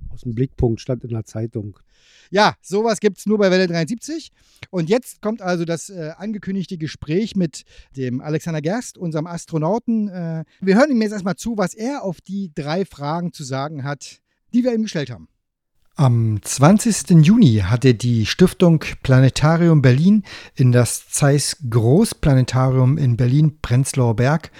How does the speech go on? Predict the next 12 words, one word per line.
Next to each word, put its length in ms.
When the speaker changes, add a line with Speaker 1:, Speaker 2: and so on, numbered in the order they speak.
Speaker 2:
zur 380
Mission 720
Mondfest 880
eingeladen. 640
Diese 260
Gelegenheit 520
haben 240
wir 80
genutzt, 540
um 360
Alexander 600
Gerst 640